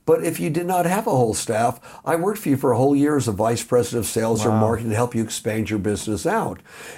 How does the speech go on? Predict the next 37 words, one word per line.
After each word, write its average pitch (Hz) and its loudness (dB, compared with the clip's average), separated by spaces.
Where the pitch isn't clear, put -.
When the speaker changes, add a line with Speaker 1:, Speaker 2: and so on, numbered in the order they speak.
Speaker 1:
And 127 4
then, 135 4
uh, 123 4
a 131 2
lot 160 0
of 160 2
those 131 0
companies, 123 -2
I 156 0
wasn't 135 0
paid 139 2
for 123 -2
two, 135 0
three 127 -2
weeks 113 -2
in 113 -2
the 107 0
rears. 170 -2
So 151 0
that's 190 2
Speaker 2:
Sure. 190 0
Speaker 1:
when 165 2
I - 0
said, 151 0
"Oh, 247 2
you 254 2
know, 233 4
let's 226 2
start 180 -2
something 147 -2
with 117 0
my 117 0
buddy 107 0
Paul 104 0
Mitchell 101 0
and, 98 0
uh, 98 -2